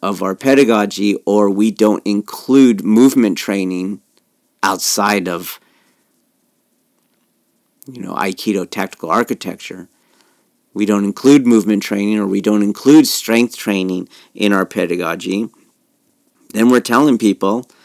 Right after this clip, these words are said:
it's okay not to be able to move. It is okay to be weak of limb. And by default, there's a, there's a innate, intuitive invalidity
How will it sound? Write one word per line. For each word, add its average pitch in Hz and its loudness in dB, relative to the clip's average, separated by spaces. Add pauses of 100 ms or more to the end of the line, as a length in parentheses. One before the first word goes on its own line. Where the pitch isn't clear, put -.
(500)
it's 110 0
okay 143 4
not 101 -2
to 101 -6
be 101 2
able 95 -2
to - -12
move. 87 -10
It 95 -4
is 95 0
okay 113 4
to 101 -4
be 95 0
weak 98 -2
of 90 -6
limb. 92 -6 (2750)
And 101 -2 (120)
by 104 0
default, 107 0 (2250)
there's 98 -2
a, 107 2 (160)
there's 98 -6
a 98 -4 (240)
innate, 120 2 (100)
intuitive 101 2
invalidity 107 0